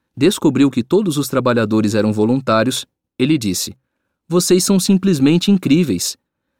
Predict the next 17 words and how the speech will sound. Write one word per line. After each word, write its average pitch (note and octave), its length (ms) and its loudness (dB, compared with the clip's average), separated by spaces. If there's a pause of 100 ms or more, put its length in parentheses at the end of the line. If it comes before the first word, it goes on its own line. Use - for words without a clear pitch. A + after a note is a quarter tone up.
Vi F3+ 180 -2
como G3+ 260 2
cada G3+ 360 0
um F#3 140 2
trabalha C3 540 0
de A#2+ 120 -4
todo A3+ 280 0
o G#3 60 -2
coração D#3+ 580 0
e F#3 60 0
com E3+ 220 0
alegria, A2+ 540 0 (280)
mesmo G3+ 320 2
sem G3+ 180 0
receber D#3+ 480 2
nenhum D#3+ 300 2
pagamento. B2 680 -2